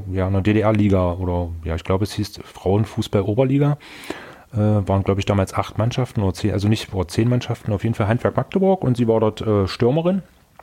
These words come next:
Und, äh, da ist man natürlich immer, also nicht immer, aber oft, äh, da gewesen und hat zugeschaut. Damals noch auf dem alten Schotterplatz, äh,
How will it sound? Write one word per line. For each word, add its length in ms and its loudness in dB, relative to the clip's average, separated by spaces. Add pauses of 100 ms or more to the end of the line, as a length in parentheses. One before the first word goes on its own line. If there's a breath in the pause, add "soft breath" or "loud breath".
(340)
Und, 420 2
äh, 220 2
da 160 -2
ist 120 -4
man 100 4
natürlich 320 0
immer, 280 2
also 160 -2
nicht 160 -2
immer, 180 2
aber 200 0
oft, 340 -2
äh, 220 2
da 160 2
gewesen 380 2
und 40 2
hat 140 0
zugeschaut. 560 0 (320 loud breath)
Damals 320 0
noch 80 0
auf 120 -2
dem 120 2
alten 320 -2
Schotterplatz, 720 -2
äh, 320 2